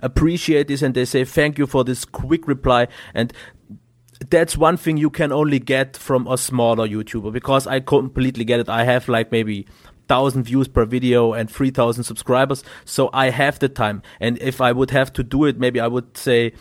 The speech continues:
I take one hour on a day time for all my subscribers to answer them, and I would do it, but I actually do it all the time since I don't get that many options. But if I would be someone like, of course, maybe Marcus Brownlee, who gets, like, I,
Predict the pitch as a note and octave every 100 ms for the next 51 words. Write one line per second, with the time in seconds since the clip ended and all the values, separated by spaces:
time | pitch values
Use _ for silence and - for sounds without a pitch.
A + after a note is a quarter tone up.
0 | _ - A2+ - B2+ A#2+ C3 C#3+ B2 C3
1 | C3+ A#2+ - B2 A2+ A2 A#2+ C3 C3 B2+
2 | B2 C3 - B2 A2 A#2 A2 G#2+ G#2 -
3 | _ - A2+ - B2+ B2 A#2+ B2+ B2+ C#3+
4 | D3+ C3+ B2+ - - A#2 B2 B2 B2 C#3+
5 | C3 B2+ B2 C3 B2+ C3 C3 A#2+ B2 A2
6 | B2 A#2 B2+ A#2+ - A#2+ B2 A#2 B2+ B2
7 | A#2+ A2 - B2 B2+ A#2 G2+ G2+ - F2
8 | - - - A2 A#2+ C3+ C3 C#3 C#3 C3
9 | B2+ C3 B2+ B2 A#2 A2+ A2 G#2+ - _
10 | _ _ _ _ _ _ _ B2+ - C3
11 | C3 A#2+ A#2+ A#2 B2 C3 B2+ - A#2 A#2+
12 | C#3+ B2 A2 A#2+ - B2 A#2 -